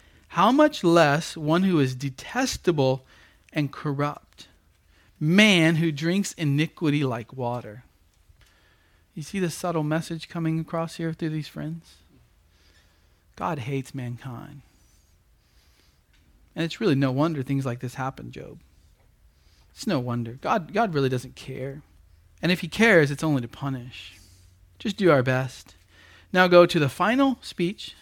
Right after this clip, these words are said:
All the friends are giving these speeches, and the final speech is Bildad. And look how he finishes out.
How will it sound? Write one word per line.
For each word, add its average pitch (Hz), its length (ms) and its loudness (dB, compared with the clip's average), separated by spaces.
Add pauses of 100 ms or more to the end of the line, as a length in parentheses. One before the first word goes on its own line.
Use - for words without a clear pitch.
(640)
All 165 160 -2
the 185 60 -4
friends 185 480 -4 (640)
are 147 60 -10
giving 151 220 0
these 175 160 -2
speeches, 147 440 -6
and 139 160 -2
the 123 60 -2
final 190 380 -4
speech - 500 -10 (1000)
is 139 140 -4
Bildad. 143 520 0 (540)
And 151 240 0
look 220 200 6
how 233 200 4
he 196 140 2
finishes 185 480 -2
out. 160 240 0